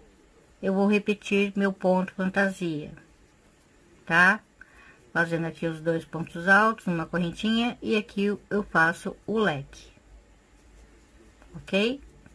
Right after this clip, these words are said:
Então, agora eu vou fazer a carreira quatorze, tá? Então, aqui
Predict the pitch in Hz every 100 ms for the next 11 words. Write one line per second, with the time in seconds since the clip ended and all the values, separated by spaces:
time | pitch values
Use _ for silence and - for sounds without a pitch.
0 | _ _ - - - - - - - _
1 | - _ - - _ _ _ _ _ -
2 | - - - - 208 220 208 226 226 220
3 | 208 220 208 - 202 196 208 226 247 254
4 | _ 233 240 - 175 160 156 - 160 -
5 | - _ - - 185 202 240 - _ -
6 | _ - - - - - - - 180 190
7 | 196 208 202 175 185 214 254